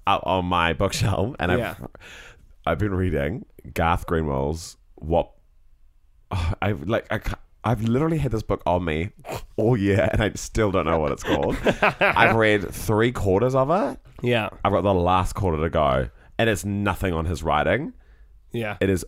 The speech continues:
Speaker 1: all to do with my patience to sit down and read. I'm so bad.
Speaker 2: Wow.
Speaker 1: But fuck it, I've still got a wee while.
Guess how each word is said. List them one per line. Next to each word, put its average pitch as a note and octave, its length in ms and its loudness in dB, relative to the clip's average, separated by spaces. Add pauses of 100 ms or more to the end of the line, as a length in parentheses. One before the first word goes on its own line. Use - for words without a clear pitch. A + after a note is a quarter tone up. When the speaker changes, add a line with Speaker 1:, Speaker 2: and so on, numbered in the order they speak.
(120)
Speaker 1:
all F#2+ 180 2
to F2+ 100 -10
do E2 220 0
with D2+ 160 -4
my D#2+ 500 0
patience C#2+ 500 -6
to - 100 -12
sit - 180 -6
down C2 180 -4
and C2 120 -4
read. A1 300 -6 (160)
I'm - 120 -10
so C#2+ 180 0
bad. B1 260 0
Speaker 2:
Wow. A#2 280 -4 (160)
Speaker 1:
But - 220 -2
fuck D3 240 -6
it, A2+ 160 -2
I've G#2+ 160 -2
still C3 320 0
got B2+ 440 0 (1300)
a F2+ 80 0
wee F#2+ 240 2
while. D2+ 540 2